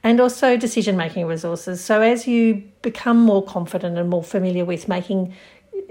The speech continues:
your, the clinical decisions that you do make every day,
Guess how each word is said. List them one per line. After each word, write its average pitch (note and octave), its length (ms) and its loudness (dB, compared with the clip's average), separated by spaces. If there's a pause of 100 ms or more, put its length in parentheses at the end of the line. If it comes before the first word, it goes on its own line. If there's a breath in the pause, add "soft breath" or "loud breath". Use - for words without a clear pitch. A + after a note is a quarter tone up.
(200)
your, G#3 200 -2
the G#3 180 -2
clinical G3 420 0
decisions F3+ 520 -4
that F#3+ 100 -4
you F#3+ 100 -2
do G#3 200 0
make F3 240 -2
every F3 240 -4
day, F3+ 420 -4